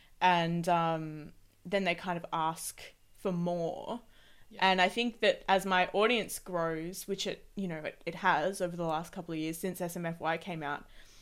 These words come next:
Speaker 1: when I wrote S M F Y, I was like, "Lol, no one's gonna hear this. It's just, like, reading out of my diary." So,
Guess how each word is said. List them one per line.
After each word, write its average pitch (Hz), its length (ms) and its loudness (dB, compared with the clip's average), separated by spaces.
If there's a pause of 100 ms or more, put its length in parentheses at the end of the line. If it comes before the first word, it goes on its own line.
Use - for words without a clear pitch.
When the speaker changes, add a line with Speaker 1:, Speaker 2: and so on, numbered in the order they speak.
(260)
Speaker 1:
when 247 160 8
I 294 80 12
wrote 240 180 8
S 233 200 6
M 202 80 2
F 190 100 -2
Y, 196 240 6
I 185 80 8
was 190 140 4
like, 175 180 2
"Lol, 175 220 0
no 175 100 -2
one's 175 140 -6
gonna 165 120 -4
hear 170 200 -4
this. 165 240 -4
It's - 100 -10
just, 170 220 -8
like, 160 160 -4
reading 165 200 -4
out 160 80 -4
of 160 60 -8
my 156 120 -6
diary." 156 380 -2
So, 156 360 -8